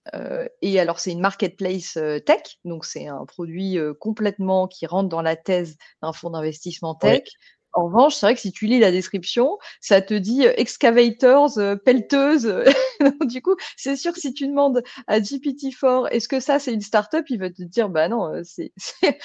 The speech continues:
Speaker 1: c'est un loueur de pelleteuses. » Euh, alors qu'en fait, c'est totalement une start-up. Donc, du coup, l'idée est de, euh, bah, d'utiliser, en fait, la méthode du Tree of Thoughts pour faire un, un raisonnement où on va lui dire, « Voici toutes les données que tu as,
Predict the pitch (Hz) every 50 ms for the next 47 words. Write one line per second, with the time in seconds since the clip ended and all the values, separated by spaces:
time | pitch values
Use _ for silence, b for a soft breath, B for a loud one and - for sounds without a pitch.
0 | B B - - - 233 196 196 214 233 247 269 269 208 170 180 - 196 220 208
1 | - 202 170 160 147 - B B B B _ _ _ 185 185 175 170 175 - -
2 | 180 180 185 180 - 202 202 - 277 277 277 - 202 - 202 190 202 196 190 214
3 | 220 214 202 - 185 - - - 165 170 _ b b b b b - 185 202 208
4 | 190 196 220 214 - 285 311 294 277 247 220 190 240 254 269 277 254 - - 208
5 | 190 165 190 190 185 180 180 180 180 175 175 196 214 _ _ _ _ _ - -
6 | 160 160 160 151 - 175 175 - 214 - _ _ _ _ _ _ 170 170 175 233
7 | 247 - - - 285 262 254 247 240 214 233 254 247 226 202 180 - - 208 208
8 | 202 180 156 170 175 165 - 202 202 180 170 175 - - - 208 196 190 180 -
9 | - - 240 285 320 - - - _ 208 196 - - - 214 208 214 214 214 b
10 | b b b _ _ _ 175 175 165 165 160 160 156 156 156 147 - - 165 165
11 | 190 233 214 208 233 202 196 196 220 254 302 339 294 226 196 190 185 196 190 190
12 | 196 190 190 220 262 277 240 208 196 202 202 - - 226 - - 339 349 - 320
13 | 269 220 233 226 220 233 240 226 233 202 - - - 214 208 202 202 -